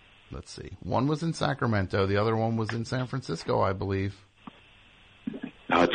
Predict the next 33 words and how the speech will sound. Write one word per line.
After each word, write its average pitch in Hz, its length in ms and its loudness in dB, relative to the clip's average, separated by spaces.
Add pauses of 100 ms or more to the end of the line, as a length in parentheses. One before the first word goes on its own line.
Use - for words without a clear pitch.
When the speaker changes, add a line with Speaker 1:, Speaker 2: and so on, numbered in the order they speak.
Speaker 2:
so 101 140 10
boring 85 420 8
now, 82 160 8
Tom. 82 500 4 (260)
Speaker 1:
Did 196 180 12
anybody 160 560 8
hear 135 340 6
about 131 320 8
the 123 80 -2
story 127 600 2 (1300)
of 123 380 6 (800)
President 147 540 8
Gerald 143 440 10
Ford? 120 580 12
Now, 131 340 10 (120)
you 220 140 6
see 262 240 10
the 190 140 10
number 170 380 12
on 151 140 12
the 151 100 10
screen. 190 360 8
Give 233 180 10
me 240 200 12
your 240 100 12
money. 226 1160 6
<laughs> - 40 -20 (2750)
The 131 60 6
Ballad 139 460 12
of 113 180 2
Reverend 120 460 6
Cyrus 120 560 -2
McMoney. 113 580 -2